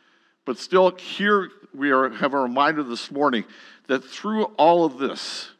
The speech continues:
though man remains sinful, there is a holy God who is extending grace and saying, "I want to make a way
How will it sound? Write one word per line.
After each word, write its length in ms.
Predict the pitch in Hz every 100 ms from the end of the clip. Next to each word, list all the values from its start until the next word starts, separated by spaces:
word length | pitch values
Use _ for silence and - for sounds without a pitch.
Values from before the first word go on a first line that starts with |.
| _ _ _ _ _ _
though 120 | 131
man 420 | 139 139 180 190 151
remains 540 | 143 135 160 214 190
sinful, 680 | - 196 175 151 127 95 - _ _ _
there 140 | - 143
is 100 | 123
a 80 | 131
holy 400 | - 190 202 185
God 480 | 131 113 104 110 - - - _
who 160 | 156
is 140 | 143 135
extending 560 | 113 - 170 185 185
grace 440 | 165 123 123 123 123
and 80 | 110
saying, 260 | - 127
"I 120 | - 120
want 340 | 110 143 170
to 60 | 151
make 340 | 139 147 147
a 40 |
way 420 | 123 127 127 127